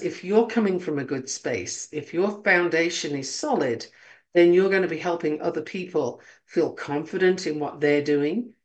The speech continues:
confident in your leadership, and confident to go forward with the project. All of those are things that you wanna have, right? And you'll have more certainty that you're doing it the right way.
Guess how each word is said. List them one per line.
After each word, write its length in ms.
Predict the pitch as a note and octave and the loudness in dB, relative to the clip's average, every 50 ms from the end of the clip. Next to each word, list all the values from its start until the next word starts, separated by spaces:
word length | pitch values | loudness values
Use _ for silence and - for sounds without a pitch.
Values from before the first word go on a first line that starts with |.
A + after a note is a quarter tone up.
| _ _ - | _ _ -4
confident 680 | - F3+ F3+ G#3 G#3 - A3+ F#3 F#3 F3+ E3+ E3+ E3+ - | 0 2 2 2 2 0 0 2 4 4 2 2 -2 -6
in 220 | - D#3 D#3 D3+ | -6 -4 -4 -2
your 240 | D3 D#3 F3 F#3 F3+ | 0 2 2 2 2
leadership, 800 | E3 E3 E3+ G3 A3 B3 A#3 - - - D3 C#3+ E3+ - - - _ _ _ _ _ _ _ _ _ - | 2 0 -2 -2 0 -2 -2 -2 -2 -2 -2 -2 -2 -4 -8 -18 _ _ _ _ _ _ _ _ _ -8
and 160 | D#4 D#4 - | -8 -8 -4
confident 560 | - G#3 F#3 G3+ G#3+ A3+ G3 F#3 F#3 E3+ - - | 0 2 2 2 2 2 4 4 4 4 2 -2
to 80 | - | -2
go 160 | D3+ E3 D#3 D#3 | 2 2 2 2
forward 480 | - - D#3 D3+ D3 D3 D3+ D3 C#3 | 2 2 2 2 2 2 2 -2 -2
with 160 | C#3 C#3 C#3 | -6 -10 -10
the 60 | - B2+ | -12 -10
project. 640 | - - D3+ C3+ B2 A#2 - - - - - - _ _ _ _ _ _ _ _ _ - | -6 -4 -4 -4 -4 -6 -10 -14 -14 -16 -18 -20 _ _ _ _ _ _ _ _ _ -2
All 260 | - G3 G#3+ A3 A3 | 4 8 8 10 10
of 100 | G#3 G3+ | 8 8
those 300 | F3+ F3+ F3+ F3 F3 - | 6 6 6 6 4 0
are 60 | E3+ | -2
things 320 | - F3 E3+ E3 D#3 D3+ | -2 -2 -2 -2 -2 -6
that 160 | - D3+ - D#3+ | -6 -6 -6 -4
you 100 | D3+ C#3+ | -4 -4
wanna 220 | D3 C#3 C#3+ C#3 | -4 -6 -6 -6
have, 340 | - - A#3 B3+ A#2+ A2+ A2 _ _ _ _ - | -6 -4 -4 -4 -6 -8 -10 _ _ _ _ -14
right? 320 | - - E3 - - - _ _ _ - - _ | -12 -10 -10 -10 -10 -14 _ _ _ -20 -16 _
And 140 | - F3 F3 | -2 2 4
you'll 180 | F3+ G#3 A#3+ A#3+ | 6 6 6 6
have 240 | A#3 G#3 G3+ F#3+ F3+ | 4 2 0 0 -2
more 140 | F3 F#3 | -2 -2
certainty 500 | F3 - F#3 G3+ A#3 A#3+ G#3+ - - D#3 | -2 0 0 0 0 0 -2 -4 -4 -4
that 180 | D3 D3+ D#3 - | -4 -4 -4 -4
you're 120 | E3 E3 | -4 -4
doing 240 | D#3+ E3+ F3+ F#3 F#3 | -2 -2 0 0 -2
it 100 | F#3 F3+ | -2 -4
the 80 | F3 D#3+ | -2 -2
right 240 | E3 D#3+ D#3+ D#3+ E3 | 0 0 0 0 0
way. 360 | F3 F3 E3 D#3 D#3 - | 0 -2 -2 -4 -6 -12